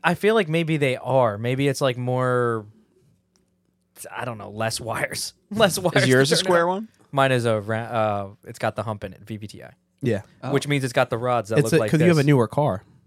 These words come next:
Speaker 1: Yeah. It,
Speaker 3: Yeah.
Speaker 1: it, t-, technology develops, so let's make the rods thinner. It's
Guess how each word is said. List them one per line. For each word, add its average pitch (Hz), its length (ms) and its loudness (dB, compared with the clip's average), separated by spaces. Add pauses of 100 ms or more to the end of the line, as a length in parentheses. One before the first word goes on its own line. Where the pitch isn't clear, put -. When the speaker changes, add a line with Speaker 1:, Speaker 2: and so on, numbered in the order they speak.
(300)
Speaker 1:
Yeah. 147 220 0 (760)
It, 123 100 2
Speaker 3:
Yeah. 110 80 2
Speaker 1:
it, 185 300 -2
t-, 202 120 -6
technology 190 560 0
develops, 151 440 0
so 110 220 -4
let's 123 240 -8
make 135 180 -6
the 135 100 -4
rods 123 280 -4
thinner. 104 300 -10
It's 90 100 -18